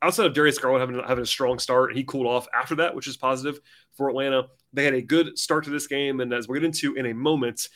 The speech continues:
the rest of the game from there, really the middle quarters, again, this has been a theme recently of the Hawks, actually, kind of, uh, strangely. Um, the Hawks have been taking advantage of the middle portions of the game.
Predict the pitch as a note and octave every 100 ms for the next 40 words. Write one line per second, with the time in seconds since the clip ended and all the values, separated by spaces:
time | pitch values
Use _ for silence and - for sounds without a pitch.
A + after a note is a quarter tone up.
0 | - _ _ A#2+ B2+ B2+ B2+ A#2+ E3+ -
1 | C#3 A#2 C3 B2+ B2 - A#2+ A#2+ B2 A#2+
2 | A#2 - - _ _ A3 A3 C3+ C3 D#3
3 | D#3 D#3 D#3 C#3 A#2 B2+ C3 B2+ C3+ E3
4 | C3 - C3+ E3 F3+ F3+ F#3 F3 E3+ F#3+
5 | - E3 G3 G3+ F3 C3+ A2 - A#2 A2+
6 | A2 - - B2+ D3 A2 A2 A2 _ _
7 | _ B2+ B2+ A#2 C#3 D3 C3+ B2+ A#2+ D3
8 | C#3 A#2+ A#2+ B2+ A#2+ A2+ A2+ B2+ B2+ C3
9 | B2 A2+ A2 A2+ A2+